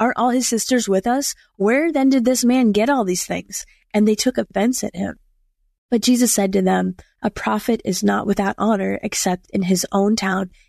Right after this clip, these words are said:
and in his own home." And he did not do many miracles there because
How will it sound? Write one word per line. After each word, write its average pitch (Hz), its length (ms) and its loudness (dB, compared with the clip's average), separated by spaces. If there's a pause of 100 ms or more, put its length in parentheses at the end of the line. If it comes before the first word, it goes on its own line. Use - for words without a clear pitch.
and 196 200 0
in 190 180 0
his 190 220 2
own 190 160 0
home." 190 260 -2 (500)
And 190 80 0
he 233 140 4
did 208 240 2
not 214 320 0
do 214 160 0
many 180 220 0
miracles 202 500 0
there 180 320 -4
because - 560 -4